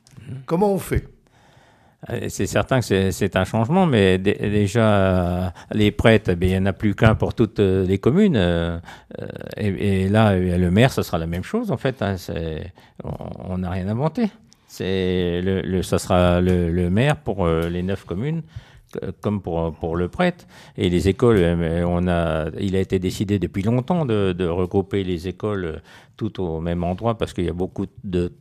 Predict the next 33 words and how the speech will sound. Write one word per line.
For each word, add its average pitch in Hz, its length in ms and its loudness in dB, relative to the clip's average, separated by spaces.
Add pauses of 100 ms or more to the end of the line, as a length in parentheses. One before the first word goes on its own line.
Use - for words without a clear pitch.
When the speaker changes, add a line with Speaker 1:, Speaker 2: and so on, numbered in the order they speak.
(260)
Speaker 1:
trop 127 200 4
de 107 140 4
temps 110 260 0
de 92 120 -4
parcours 107 680 -2
pour, 85 260 -10
euh, 82 40 -12 (400)
certains - 320 -6
élèves. 143 340 0
Quand - 200 -4
on 87 100 -2
pense 101 240 -2
que - 80 -6
des 87 260 -2
élèves, 92 240 2
par 87 220 -4
exemple, 90 320 -4
euh, 82 140 -6 (340)
euh, 87 960 -6
du 95 220 -8
Mai, 170 340 4 (360)
euh, 76 560 -4 (200)
viennent 98 440 0
à, 82 300 0
à 85 180 -8
la 85 600 -4
médiathèque 90 540 -2
de 87 120 0
Cloix 98 240 2
ou 92 100 2
à 85 40 0
la 85 120 -4
piscine, 180 500 0